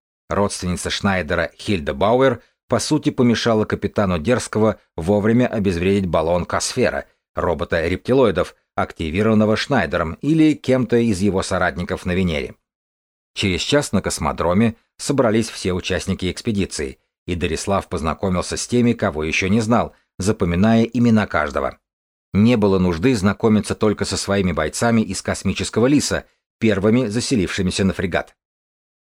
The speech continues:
Что касается Дианы Забавной – то Дорислав, приветствуя женщину, вдруг заметил в ее широко распахнутых, красивого разреза глазах радостный блеск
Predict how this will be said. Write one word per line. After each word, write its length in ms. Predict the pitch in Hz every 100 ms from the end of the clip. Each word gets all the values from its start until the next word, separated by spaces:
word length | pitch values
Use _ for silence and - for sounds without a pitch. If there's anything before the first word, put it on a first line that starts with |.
| _
Что 240 | - -
касается 480 | 147 135 196 190 160
Дианы 340 | 117 139 151
Забавной – 640 | 135 139 95 82 78 80 - _ _ -
то 100 | 95
Дорислав, 580 | 95 85 - 120 123 -
приветствуя 520 | 101 95 95 - 78
женщину, 560 | 85 117 120 127 123 _ _
вдруг 340 | 101 95 165 170
заметил 460 | 139 135 135 123
в 40 | 110
ее 240 | 98 110
широко 400 | 113 101 98 -
распахнутых, 840 | 104 - _ 131 - 80 71 78
красивого 600 | - 87 85 - 101 101 107
разреза 440 | 110 104 110 104
глазах 460 | 110 135 147 120 - _ _ -
радостный 460 | 156 170 160 175
блеск 440 | 135 120 120 -